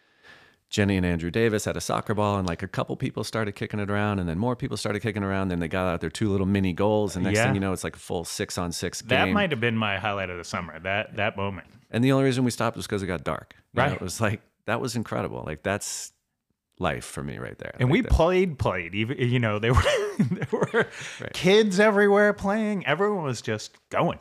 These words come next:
Speaker 1: Yeah.
Speaker 2: going hard. There was
Speaker 1: So
Speaker 2: some
Speaker 1: fun.
Speaker 2: decent soccer players in that crew. Yeah.
Speaker 1: Um, so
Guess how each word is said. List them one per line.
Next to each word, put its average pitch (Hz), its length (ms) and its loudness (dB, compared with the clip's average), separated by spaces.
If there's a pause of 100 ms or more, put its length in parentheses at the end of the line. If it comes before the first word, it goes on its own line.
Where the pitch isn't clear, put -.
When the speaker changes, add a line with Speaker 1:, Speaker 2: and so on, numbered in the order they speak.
Speaker 1:
Yeah. 87 120 -4
Speaker 2:
going 113 220 0
hard. 117 360 -4
There 113 80 -4
was 131 120 0
Speaker 1:
So 202 60 0
Speaker 2:
some 160 120 -2
Speaker 1:
fun. 139 100 2
Speaker 2:
decent 143 240 -4
soccer 143 300 0
players 80 480 -8
in 82 120 -12
that 82 180 -10
crew. 82 180 -8 (400)
Yeah. 87 220 -8 (680)
Speaker 1:
Um, 95 400 2
so 98 360 2